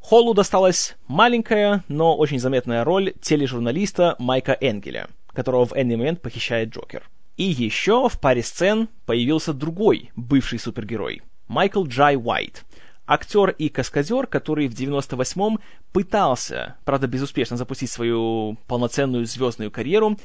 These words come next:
снявшись в главной роли в адаптации комикса Тодда Макфарлина «Spawn», который у нас вроде бы так и назвали «Спаун». Конечно, правильнее было бы назвать его «Отродье»,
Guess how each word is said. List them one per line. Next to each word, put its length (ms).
снявшись 340
в 20
главной 300
роли 200
в 60
адаптации 560
комикса 500
Тодда 300
Макфарлина 760
«Spawn», 680
который 360
у 100
нас 420
вроде 260
бы 80
так 200
и 20
назвали 360
«Спаун». 680
Конечно, 280
правильнее 540
было 200
бы 80
назвать 340
его 280
«Отродье», 760